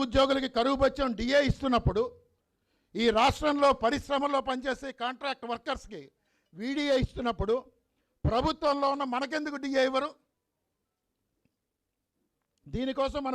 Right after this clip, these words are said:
పోరాటాన్ని కొనసాగించాలి. అలాగే ఇందాక మాట్లాడారు రిటైర్మెంట్ బెనిఫిట్స్. ఇప్పటిదాకా మనం రిటైర్మెంట్ బెనిఫిట్స్ గురించి మాట్లాడుకోలేదు. ఒక ఆరు నెలల నుంచి, ఏడు నెలల నుంచి మాట్లాడుతున్నాం. మెడికల్ హెల్త్‌లో రిటైర్మెంట్లు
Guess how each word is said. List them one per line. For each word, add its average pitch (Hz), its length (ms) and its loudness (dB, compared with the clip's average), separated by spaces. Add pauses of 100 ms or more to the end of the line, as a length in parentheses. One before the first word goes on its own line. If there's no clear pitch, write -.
(100)
పోరాటాన్ని 254 480 0
కొనసాగించాలి. 226 640 -8 (800)
అలాగే 247 240 -4
ఇందాక 277 200 -2 (120)
మాట్లాడారు 240 460 -4 (180)
రిటైర్మెంట్ 277 520 -4
బెనిఫిట్స్. 247 420 -4 (680)
ఇప్పటిదాకా 247 500 -2 (100)
మనం 269 220 -4
రిటైర్మెంట్ 262 460 -6
బెనిఫిట్స్ 262 320 -6
గురించి 254 220 -14
మాట్లాడుకోలేదు. 247 640 -6 (500)
ఒక 196 120 -8 (120)
ఆరు 240 180 -4
నెలల 254 180 -6
నుంచి, 269 240 -12
ఏడు 233 140 -4
నెలల 247 160 -8
నుంచి 240 200 -14
మాట్లాడుతున్నాం. 208 460 -10 (540)
మెడికల్ 254 460 -4
హెల్త్‌లో 262 300 -6 (120)
రిటైర్మెంట్లు 247 480 -8